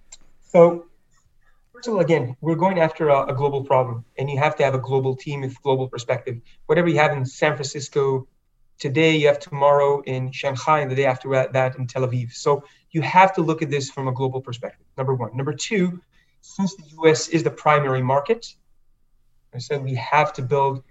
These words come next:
a very significant presence in the U S. Why specifically Boston?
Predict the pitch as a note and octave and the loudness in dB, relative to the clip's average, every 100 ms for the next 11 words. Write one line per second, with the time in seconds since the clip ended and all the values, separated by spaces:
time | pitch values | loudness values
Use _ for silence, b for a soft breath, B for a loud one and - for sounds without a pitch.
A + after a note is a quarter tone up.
0 | _ A#2+ A#2+ D3 D3 - B2+ C3 - C3 | _ -12 -2 0 0 -4 -8 -8 -8 -12
1 | - C#3+ C3+ C#3 C3+ - - _ - C#3+ | -4 0 0 -2 -8 -12 -18 _ -8 -6
2 | C3+ B2+ B2+ A2+ - - - _ _ _ | -4 -2 0 -2 -4 -16 -20 _ _ _
3 | _ - D3+ G#3 A3 F3 - - D#3+ B2 | _ 2 4 4 2 -8 -12 -8 -6 2
4 | C3 E3 - B3+ C4 | 4 2 -2 -8 -10